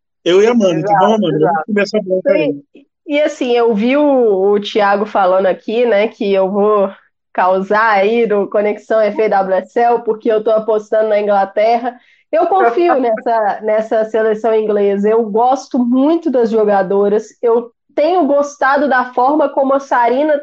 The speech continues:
Speaker 3: tá escalando. Eu acho que ela colocar ali a Williamson de volante é uma sacada genial que outros treinadores já deveriam ter tido, porque não faz sentido não ter essa sacada pra mim.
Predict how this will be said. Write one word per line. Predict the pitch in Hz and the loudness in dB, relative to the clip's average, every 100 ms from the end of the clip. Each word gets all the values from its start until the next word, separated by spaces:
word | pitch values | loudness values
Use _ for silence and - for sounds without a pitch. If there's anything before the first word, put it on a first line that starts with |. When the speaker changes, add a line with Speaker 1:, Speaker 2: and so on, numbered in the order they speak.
| - | -2
Speaker 3:
tá | 294 302 | -2 -2
escalando. | - - 277 247 240 240 | -4 -2 0 2 2 2
Eu | 220 | 2
acho | 226 240 247 | 2 0 -4
que | - | -4
ela | 240 247 | -2 0
colocar | 247 247 240 233 226 | 0 0 0 0 0
ali | 226 233 | 0 0
a | 226 | 0
Williamson | 233 226 233 233 226 | 0 -2 -2 -2 -2
de | 202 | -2
volante | 214 214 220 226 240 - - - _ _ _ _ | -2 0 0 -2 -6 -20 -20 -20 _ _ _ _
é | 254 302 | -2 0
uma | 330 381 | 2 0
sacada | 330 330 330 269 254 226 | 0 -2 0 0 0 -2
genial | 240 269 370 285 233 254 349 | 0 0 0 0 2 2 0
que | 330 | 0
outros | 247 294 359 349 | 0 0 -2 -8
treinadores | - 277 302 269 247 262 269 | -4 0 2 2 2 0 0
já | 254 262 | 0 0
deveriam | 277 294 302 285 269 311 403 - | 0 0 2 2 2 2 0 0
ter | 320 311 - | -2 -2 -6
tido, | - 277 302 302 320 320 | -8 -2 -2 0 -4 -4
porque | 269 277 - 247 262 294 285 269 214 - _ - | -10 -10 -2 -2 0 0 2 0 -2 -4 _ -4
não | 277 302 | -2 0
faz | 277 247 | 0 -2
sentido | 294 262 - 247 247 | -2 -4 -4 -6 -2
não | 247 226 226 | -2 -2 -2
ter | 208 202 | -2 -2
essa | 214 208 | -2 -6
sacada | 185 202 175 165 185 | -6 -4 -2 0 0
pra | 185 185 | -2 -2
mim. | 196 214 214 | -2 -4 -6